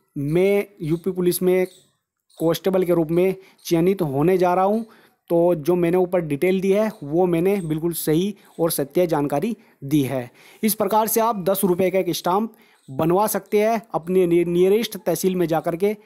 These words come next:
वहाँ आप बहुत ईजीली से अपने इस एफिडेविट को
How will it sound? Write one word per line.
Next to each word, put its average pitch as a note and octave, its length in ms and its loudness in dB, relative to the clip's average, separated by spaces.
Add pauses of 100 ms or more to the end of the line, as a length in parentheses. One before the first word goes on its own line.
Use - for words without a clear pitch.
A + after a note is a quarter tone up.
(260)
वहाँ E3 440 0
आप F#3 320 -2 (160)
बहुत F3 340 0
ईजीली E3 400 -2
से G#3+ 220 -2 (360)
अपने G3+ 320 0
इस G3 240 -4
एफिडेविट D3+ 420 0
को A3 220 0